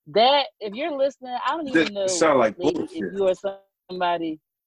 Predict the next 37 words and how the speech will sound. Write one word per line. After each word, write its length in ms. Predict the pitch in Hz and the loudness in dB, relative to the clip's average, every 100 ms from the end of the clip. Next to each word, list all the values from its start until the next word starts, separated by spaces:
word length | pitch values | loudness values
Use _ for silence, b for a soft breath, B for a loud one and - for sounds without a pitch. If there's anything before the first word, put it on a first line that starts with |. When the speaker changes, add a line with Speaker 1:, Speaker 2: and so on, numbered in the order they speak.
| _ _ _ _ - | _ _ _ _ -6
Speaker 1:
yeah, 260 | 214 214 | 2 4
I 100 | 240 | 6
don't 140 | 302 294 | 4 0
even 200 | 262 240 | -4 -6
know 100 | 233 | -8
if 100 | 202 | -6
you're 120 | 233 | -10
somebody 580 | 226 233 214 196 190 196 | -10 -12 -6 -4 -4 -8
who 160 | 196 | -12
just, 300 | 170 175 175 175 | -14 -12 -10 -8
like, 220 | 156 143 - _ | -8 -8 -16 _
sends 400 | _ 208 220 190 | _ -10 -10 -6
that 220 | 190 185 | -4 -4
to 120 | 208 | -4
a 60 | 180 | -6
bunch 240 | 180 185 | -6 -6
of 100 | 175 - | -10 -10
people 520 | 220 214 202 190 170 | -10 -6 -2 -2 0
just 220 | 175 175 | -2 -6
to 60 | 170 | -4
try 180 | 180 170 | -2 0
to 80 | |
get 140 | 160 160 | 0 -2
a 60 | |
reaction 640 | 147 160 180 180 - 160 160 _ _ _ _ _ | -2 4 4 2 -6 -12 -12 _ _ _ _ _
or 100 | 165 | 2
whatnot, 380 | 165 160 160 151 | 2 2 -2 -2
but 240 | 156 151 135 | -2 -2 -2
you 440 | - 165 226 254 254 | -8 -4 -2 0 0
need 200 | 233 196 | 0 -2
to 60 | |
give 220 | 170 185 165 | 2 2 2
those 180 | 170 170 | -2 -2
people 200 | 156 151 | -8 -6
their 140 | 147 | -4
money 260 | 147 139 131 | -6 -6 -10
back. 240 | 127 - | -12 -14